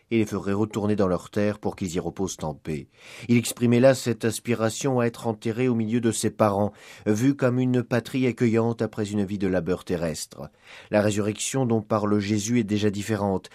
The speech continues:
et l'épisode de Lazare, relaté dans l'évangile de ce cinquième dimanche de Carême, nous l'expose,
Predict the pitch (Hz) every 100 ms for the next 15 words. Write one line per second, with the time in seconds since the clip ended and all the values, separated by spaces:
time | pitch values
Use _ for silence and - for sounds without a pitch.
0 | - - 110 110 110 120 107 113 113 107
1 | 120 135 147 - 113 117 113 135 113 107
2 | 107 107 123 127 110 107 101 107 101 135
3 | 139 123 113 104 104 101 95 95 107 123
4 | - _ 117 123 107 - - 95 85 80